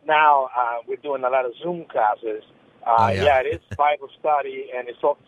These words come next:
Speaker 1: we have service on Friday and Sunday, uh,
Speaker 2: Okay.
Speaker 1: and then we have a class on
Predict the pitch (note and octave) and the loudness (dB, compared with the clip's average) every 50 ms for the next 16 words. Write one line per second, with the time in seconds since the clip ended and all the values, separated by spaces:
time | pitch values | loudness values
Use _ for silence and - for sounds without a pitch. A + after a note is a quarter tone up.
0 | _ _ - E3+ F#3 G#3 G3+ - _ - G3 G3 G#3 G3 F#3+ - - D3 C#3 _ | _ _ -4 0 0 0 0 -2 _ -6 -6 -4 -4 -4 -6 -8 -10 -14 -16 _
1 | _ E3 D#3 D#3+ D#3+ D#3 D#3 C#3+ B2+ B2 A#2+ _ - D#3+ D3+ C3+ A2 F#2+ F2 E2 | _ 0 0 0 0 -2 -6 -8 -12 -16 _ _ -10 -10 -10 -8 -10 -12 -14 -14
2 | D#2+ _ _ _ _ _ _ _ _ _ _ _ _ _ - A#2+ A#2+ A#2 A#2+ - | -18 _ _ _ _ _ _ _ _ _ _ _ _ _ -2 0 0 0 0 -2
3 | E2+ E2+ E2+ B2+ B2+ B2+ B2+ C3 C#3+ D3 C#3 C3+ - - D3+ C#3+ - - B2 | -4 -6 -6 -8 -12 -10 -4 -2 0 0 -2 -2 -4 -2 -2 -2 -2 -6 -12